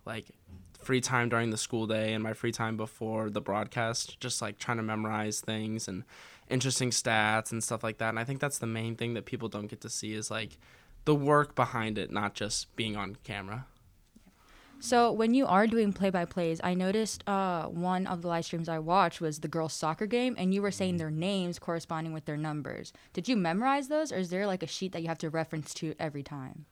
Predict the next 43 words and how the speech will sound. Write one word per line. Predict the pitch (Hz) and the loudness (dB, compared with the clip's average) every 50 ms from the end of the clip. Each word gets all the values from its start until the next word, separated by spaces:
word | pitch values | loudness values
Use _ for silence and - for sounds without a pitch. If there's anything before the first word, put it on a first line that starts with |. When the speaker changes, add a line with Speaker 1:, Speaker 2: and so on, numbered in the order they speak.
| _ | _
Speaker 1:
So | - - - 185 | -2 0 2 4
there's | 175 196 214 226 240 | 6 6 6 6 6
a | 254 | 4
reference | 196 143 131 127 131 - - 190 190 180 | 4 6 6 6 6 4 2 0 2 2
sheet, | - - 214 214 214 214 - 170 | 2 2 2 2 0 0 -2 0
but | 160 160 156 | 2 2 2
if | 151 117 - | 2 0 0
you | 143 160 175 | -2 0 2
were | 175 196 202 | 2 2 2
to | 190 190 | 2 2
use | 151 127 117 117 123 127 - | 2 2 2 2 0 0 0
the | 143 127 | 0 0
reference | 107 101 95 - - 123 120 117 | 0 0 -2 -2 -4 -4 -4 -2
sheet | - - 131 123 - - | -2 -2 -2 -2 -2 -2
every | 104 104 104 117 | -4 -4 -2 -4
single | - - 120 117 113 | -4 -2 -4 -4 -4
time, | - - 117 107 104 110 117 117 | -6 -6 -6 -4 -4 -4 -4 -4
it | 76 | -4
would | 107 113 113 101 | -2 -2 -2 -2
be, | 107 113 | -2 -2
like, | 107 107 107 110 | -2 -4 -4 -6
beyond | - 117 110 98 95 95 95 101 | -6 -6 -4 -4 -4 -4 -4 -6
really | 101 104 104 101 101 | -4 -4 -4 -4 -4
slow. | 110 - - - - 95 90 95 104 110 131 147 - - - - - - - - - | -4 -4 -4 -4 -4 -6 -4 -4 -4 -4 -4 -6 -8 -16 -20 -20 -20 -20 -20 -20 -10
So | - - - - 143 135 131 127 | -4 0 4 6 6 6 6 6
I'll | - 120 135 | 6 4 4
try | 131 - 170 | 4 2 2
to | 165 165 | 2 2
memorize | 147 127 117 117 120 120 120 120 123 123 123 127 | 2 2 0 0 2 2 2 2 2 2 0 -2
the | - 120 | -6 -8
people | - - - 123 - - 117 117 | -8 -6 -6 -6 -4 -4 -2 -2
that | 110 110 107 | 0 0 0
are | 110 107 110 | 0 -2 -2
the | 107 120 | -2 -2
most | 113 117 110 110 117 - - | -2 0 -2 -2 -2 -4 -4
notable | 120 110 101 104 113 117 107 110 113 110 110 87 | -4 -4 -2 -2 -2 -2 -2 -2 -2 -2 -2 -2
on | 92 104 95 76 | -4 -4 -4 -4
each | 98 110 104 - - | -4 -4 -4 -6 -6
teams, | - - 117 110 113 120 120 127 127 | -4 -4 -4 -4 -2 -2 -4 -4 -4
and | - - 117 117 | -4 -4 -2 -2
then | 117 120 | 0 -2
if, | 117 113 - | -2 -4 -6
like, | - 113 113 190 196 - | -6 -4 -4 -4 -4 -6